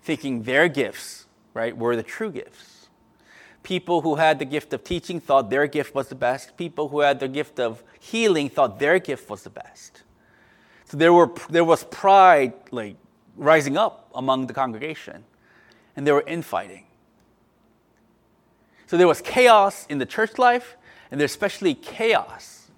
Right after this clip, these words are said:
in the worship, in the w-, in, when people gathered to worship. So to address this, these issues, Paul is writing the Corinthians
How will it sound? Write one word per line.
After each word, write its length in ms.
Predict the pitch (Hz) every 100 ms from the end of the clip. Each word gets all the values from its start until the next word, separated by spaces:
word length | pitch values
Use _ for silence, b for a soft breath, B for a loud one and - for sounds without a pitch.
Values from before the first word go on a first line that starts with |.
| -
in 120 | 151
the 60 | 131
worship, 340 | 160 - - _ _ _ _ _
in 40 | 127
the 40 |
w-, 160 | 135 -
in, 140 | 139
when 320 | 139 131 135
people 240 | 131 175 143
gathered 340 | 127 117 113
to 60 | 123
worship. 380 | 113 117 - - _ _ _ _ _ b b b b b b b b b b
So 160 | 185
to 260 | 160 - 160
address 640 | 127 135 180 208 - - -
this, 220 | 135 123
these 260 | - 123 101
issues, 720 | 92 - - - _ _ _ _ _ b b b b b
Paul 320 | - 165 156
is 160 | 143 113
writing 640 | 131 135 139 139 135 139 123
the 80 |
Corinthians 920 | 127 180 214 110 - - _ - -